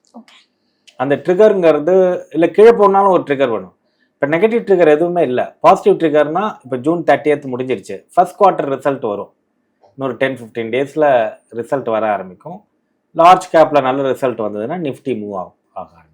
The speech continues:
Speaker 2: But, uh, we are expecting a good result தான் இந்த வருஷம்.
Speaker 1: குறிப்பா வெள்ளிக்கிழமை மார்க்கெட்ல நிறைய வாலட்டிலிட்டி இருந்ததை நம்ம பார்த்தோம். முக்கியமான காரணமா,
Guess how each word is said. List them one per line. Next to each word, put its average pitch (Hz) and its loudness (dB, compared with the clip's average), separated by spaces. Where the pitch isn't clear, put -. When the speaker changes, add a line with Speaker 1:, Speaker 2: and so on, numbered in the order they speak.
Speaker 2:
But, 113 -6
uh, 113 -6
we 120 -4
are 139 0
expecting 165 -4
a 120 -6
good 117 -8
result 104 -8
தான் 87 -18
இந்த - -20
வருஷம். - -20
Speaker 1:
குறிப்பா 427 0
வெள்ளிக்கிழமை 370 0
மார்க்கெட்ல 320 0
நிறைய 294 2
வாலட்டிலிட்டி 285 0
இருந்ததை 254 -4
நம்ம 240 -12
பார்த்தோம். 240 -6
முக்கியமான 453 0
காரணமா, 339 2